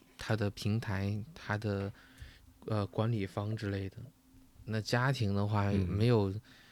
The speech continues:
Speaker 1: 如果说是一个人的话，那显然也是说不通的。嗯。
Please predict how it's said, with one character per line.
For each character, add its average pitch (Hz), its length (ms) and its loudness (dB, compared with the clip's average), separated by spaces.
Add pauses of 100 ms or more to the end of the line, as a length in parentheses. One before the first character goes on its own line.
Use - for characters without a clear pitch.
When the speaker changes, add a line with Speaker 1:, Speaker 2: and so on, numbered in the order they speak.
(380)
Speaker 1:
如 107 120 0
果 117 160 4
说 110 240 4
是 113 240 2
一 101 140 2
个 123 160 4
人 98 180 2
的 101 120 -2
话， 104 180 -2
那 104 320 0
显 101 260 -6
然 104 140 0
也 101 60 -2
是 104 80 -4
说 104 180 -2
不 101 80 -6
通 101 300 -4
的。 - 100 -8 (1300)
嗯。 107 560 -6